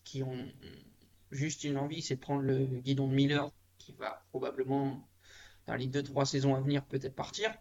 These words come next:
Donc ça va être un beau combat aussi chez Tech trois et ça peut aussi faire progresser Tech trois. Euh, donc, euh, non, pour moi, K T M va faire sauter, euh, Espargaro si Acosta,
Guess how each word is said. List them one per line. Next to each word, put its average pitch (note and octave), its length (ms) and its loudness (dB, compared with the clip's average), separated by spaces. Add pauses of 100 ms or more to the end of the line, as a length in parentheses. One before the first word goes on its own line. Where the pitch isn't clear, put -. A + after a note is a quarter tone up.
(460)
Donc D#3+ 220 4
ça E3 80 6
va D3+ 80 6
être D3 160 4
un D3 40 4
beau D3+ 160 2
combat D#3 320 0
aussi D3 280 2
chez C3+ 160 -2
Tech B2+ 180 2
trois G#3+ 320 2
et - 40 0
ça - 120 2
peut C3 120 -2
aussi D3+ 280 2
faire D3 240 -2
progresser C3 480 0
Tech C#3 160 -2
trois. C#3+ 340 -2
Euh, C#3 200 -10
donc, C3 260 -8
euh, B2+ 400 -2 (440)
non, D3+ 380 2 (200)
pour C#3+ 100 2
moi, F3+ 300 10
K D3 120 4
T D#3 100 2
M D3+ 140 4
va D#3 200 -2
faire E3 160 -4
sauter, C#3+ 380 2
euh, C3 100 4
Espargaro B2+ 680 0
si C3+ 300 0
Acosta, - 640 -2